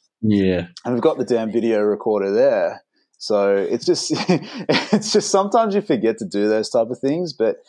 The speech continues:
Speaker 2: definitely I think video is good, but we're, we're not doing enough at the moment. We're doing a lot of text and images, but, uh, in due course, we're gonna do more of that 'cause, um, yeah, I think, um, you, you gotta be doing everything,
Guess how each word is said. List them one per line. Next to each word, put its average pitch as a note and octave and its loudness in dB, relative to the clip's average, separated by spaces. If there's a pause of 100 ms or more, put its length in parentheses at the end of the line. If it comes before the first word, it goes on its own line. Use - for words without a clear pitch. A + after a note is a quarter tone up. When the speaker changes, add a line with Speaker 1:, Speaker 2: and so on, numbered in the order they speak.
(340)
Speaker 2:
definitely A#2 0
I F#2+ 2
think G#2 -4
video A2 2
is G2+ -4
good, A2 -2
but G#2 0 (420)
we're, A#2 0 (160)
we're B2+ 4
not B2 2
doing A#2 2
enough G#2 0
at G#2 -4
the G2+ -4
moment. C3 -2
We're G#2+ 0
doing A2 -4
a G#2 -2
lot G2+ 2
of F2 -4
text - -2
and G2 -4
images, G2+ -2
but, G#2+ 0 (300)
uh, D3 4 (140)
in E3 0
due C3 0
course, B2+ 0
we're G#2+ -2
gonna A2 -2
do G#2 -4
more F#2+ -2
of A#2+ -2
that F3 2 (120)
'cause, A2 -4
um, G2+ -4 (640)
yeah, D#3 0 (280)
I G#2+ -16
think, C3+ -2
um, G#2+ 2
you, B2 -2
you C3 -4
gotta G3+ 4
be C#3+ 0
doing F2 -2
everything, F#2 -4